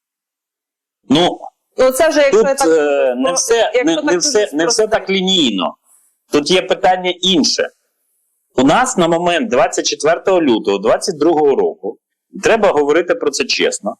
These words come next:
Speaker 1: не було жодної угоди про допомогу військово-технічну.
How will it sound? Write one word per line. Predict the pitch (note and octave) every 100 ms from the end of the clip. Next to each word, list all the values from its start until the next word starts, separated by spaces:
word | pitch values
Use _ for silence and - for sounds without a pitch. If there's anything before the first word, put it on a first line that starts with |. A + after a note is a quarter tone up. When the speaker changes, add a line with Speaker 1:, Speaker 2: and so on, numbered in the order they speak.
| _ _ -
Speaker 1:
не | F#3+ B3+
було | A#3+ C4 G#3+ E3 C3+
жодної | D3+ G3+ F3 D3 C#3
угоди | C3 C#3 A2+ G#2+ G#2 F#2 A2+ F#3+ - _ _ _ _ _ _ _ _ _ _ _
про | C#3 E3+ A3+ - -
допомогу | D3+ D#3 C#3 B2+ C#3+ D#3 F3+ B2
військово-технічну. | B2+ - C#3+ C#3+ C#3+ - - - -